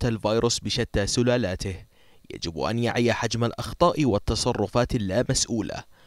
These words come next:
والتي تسهم في زيادة انتشار فيروس كورونا، وهو ما أشارت له الأرقام، وكانت الفيصل في تحديد السبب الرئيسي.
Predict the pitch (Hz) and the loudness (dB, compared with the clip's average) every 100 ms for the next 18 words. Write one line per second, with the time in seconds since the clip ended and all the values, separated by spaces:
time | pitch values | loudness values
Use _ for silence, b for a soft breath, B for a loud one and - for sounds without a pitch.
0 | b - - - 95 - 113 - 120 110 | b -12 -8 -8 -6 0 2 2 0 0
1 | 123 117 120 170 170 - 107 113 107 - | 0 0 2 2 2 0 -2 -2 -2 2
2 | 120 120 98 82 110 127 - 131 98 85 | 4 2 0 0 0 0 2 4 4 0
3 | 62 - b b b - 107 - 90 98 | -4 -8 b b b -12 -10 -8 -6 -4
4 | 85 - 127 120 - 123 131 131 147 - | 0 2 4 2 2 2 2 2 0 0
5 | 110 92 82 - b b 160 156 - 175 | 0 0 -4 -12 b b 4 4 4 0
6 | 165 - - 117 - 95 - 131 127 120 | 0 -2 -4 -6 -4 -6 -2 0 0 -2
7 | 107 98 110 110 104 - 98 98 92 92 | -4 -6 -4 -4 -2 -2 0 0 -2 -4
8 | - 117 120 85 69 | -4 0 0 0 -6